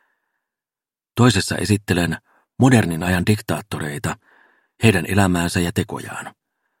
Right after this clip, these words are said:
Heistä tunnetuimpia, vaikutukseltaan merkittävimpiä ja maineeltaan pahimpia käsittelen laajemmin. Olen niputtanut diktaattoreita samoihin lukuihin osittain maantieteellisesti, osittain läheisemmän poliittisen kytköksen takia,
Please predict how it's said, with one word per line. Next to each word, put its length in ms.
Heistä 300
tunnetuimpia, 800
vaikutukseltaan 760
merkittävimpiä 840
ja 200
maineeltaan 600
pahimpia 540
käsittelen 500
laajemmin. 540
Olen 220
niputtanut 480
diktaattoreita 680
samoihin 460
lukuihin 440
osittain 460
maantieteellisesti, 1080
osittain 480
läheisemmän 520
poliittisen 500
kytköksen 500
takia, 440